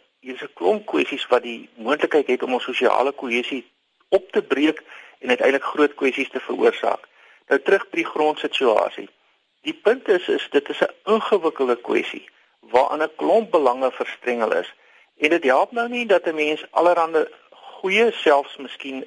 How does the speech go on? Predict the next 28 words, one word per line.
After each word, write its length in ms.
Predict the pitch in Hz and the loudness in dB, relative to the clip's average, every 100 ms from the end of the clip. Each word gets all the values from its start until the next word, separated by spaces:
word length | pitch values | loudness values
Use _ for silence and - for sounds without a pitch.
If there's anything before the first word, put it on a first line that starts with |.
| - | -10
innoverende 640 | 135 131 - 165 170 175 156 | -6 -4 -2 2 2 2 0
idees 560 | 135 104 107 170 214 | -2 0 2 4 4
het 200 | 139 101 | 0 -4
nie. 160 | - - _ _ _ _ | -6 -18 _ _ _ _
Die 120 | - | -12
vraag 380 | - 175 214 - | 0 4 4 2
is, 120 | 220 | -2
hoe 180 | - 123 | -6 -8
gaan 240 | - 190 | -4 -2
jy 120 | 180 170 | 2 2
dit 160 | 160 - _ _ | 2 -2 _ _
institusionaliseer 1160 | - 190 - 185 - 160 170 156 156 - 190 202 | -6 -6 -4 -6 -4 -2 2 2 0 -4 2 4
en 100 | 156 | 2
hoe 100 | 123 | 0
gaan 180 | - 139 | -2 -2
jy 80 | 131 | 0
dit 180 | 127 - _ - | 0 -2 _ -2
implementeer? 840 | 165 170 160 143 123 120 95 - - - - - _ _ | -2 -2 -2 -2 -4 -2 0 -2 -8 -16 -16 -20 _ _
En 140 | - 117 | -2 0
die, 180 | - - _ _ | -2 -8 _ _
op 120 | 330 | -4
die 100 | - | 0
institusionele 680 | 226 226 262 220 214 175 170 | 0 0 -2 -4 0 2 2
vlak 400 | - 175 160 - _ _ - | 2 0 0 -4 _ _ -10
het 180 | 135 | -6
ons 120 | 156 - | -6 -2
nou 220 | 151 113 | -2 0
weer 340 | 151 202 190 | 2 2 2